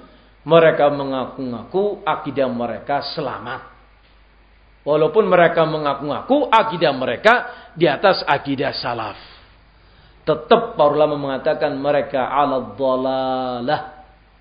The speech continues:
sesat mereka. Jadi kesalahan manhajiyah, kesalahan dalam penerapan hukum-hukum syar'i, eh, penerapan-penerapan,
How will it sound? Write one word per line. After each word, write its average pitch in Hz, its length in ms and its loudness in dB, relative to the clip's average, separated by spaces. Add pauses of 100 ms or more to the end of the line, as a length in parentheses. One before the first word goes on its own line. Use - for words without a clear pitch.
(160)
sesat - 720 -6
mereka. 110 460 -14 (1700)
Jadi 175 240 2
kesalahan 220 560 6
manhajiyah, 190 800 4
kesalahan 185 640 4 (400)
dalam 190 320 6
penerapan 185 640 6
hukum-hukum 180 560 4
syar'i, 220 560 4 (400)
eh, 185 360 10 (280)
penerapan-penerapan, 208 1200 4